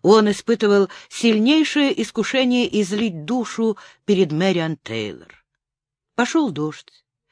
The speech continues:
В дверь поскрёбся Тадж, и Эффингем поднялся, чтобы впустить его. Пёс встряхнулся, обдав их брызгами, и бросился к Мэриан. Та опустилась на колени, чтобы приласкать его.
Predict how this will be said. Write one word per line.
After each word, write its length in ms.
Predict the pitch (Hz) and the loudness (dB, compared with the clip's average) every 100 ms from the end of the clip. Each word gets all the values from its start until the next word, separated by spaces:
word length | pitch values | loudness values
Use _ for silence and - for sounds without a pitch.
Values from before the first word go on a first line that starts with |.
| - - - | -20 -20 -6
В 80 | 190 | -2
дверь 300 | 196 302 370 | 6 8 8
поскрёбся 800 | - 233 - 294 311 - 262 226 - | 6 -2 2 0 0 0 0 0 -4
Тадж, 520 | - 139 131 - - - - - | -2 0 0 -6 -14 -16 -20 -4
и 140 | 190 359 | 2 4
Эффингем 640 | 254 330 320 277 277 254 | 4 4 2 2 0 0
поднялся, 600 | 165 139 151 208 214 170 | -2 -4 -2 -4 -4 -10
чтобы 300 | - 147 156 | -8 -6 -8
впустить 640 | - 113 - - 92 - | -10 -14 -14 -16 -18 -18
его. 260 | 80 71 - _ _ _ _ - - - - | -20 -20 -20 _ _ _ _ -20 -20 -8 4
Пёс 280 | 233 220 | 6 6
встряхнулся, 1080 | - - - 202 - 247 262 254 - 240 233 - - - | 2 -10 0 0 2 0 0 -2 -4 -4 -4 -6 -14 0
обдав 460 | 196 175 175 220 | 2 2 2 2
их 140 | 208 175 | 0 0
брызгами, 800 | 180 208 196 - 175 170 170 - - - | 2 4 2 0 -2 -2 -4 -8 -16 -2
и 140 | 214 | 0
бросился 560 | 214 311 330 254 214 185 | 4 4 2 -2 -2 -6
к 100 | - | -6
Мэриан. 560 | 113 110 101 92 80 _ _ _ _ - - | -8 -6 -8 -12 -16 _ _ _ _ -20 -2
Та 200 | 202 185 | 4 4
опустилась 640 | 180 180 - 190 175 170 | 4 0 0 0 0 0
на 120 | 170 160 | -4 -2
колени, 600 | 170 170 254 240 139 117 - - | 0 2 2 0 -2 -6 -14 -16
чтобы 340 | - 208 208 | -2 0 0
приласкать 720 | 190 220 226 220 - 151 120 | 0 0 0 -2 -4 -4 -4
его. 300 | 107 98 98 | -8 -8 -8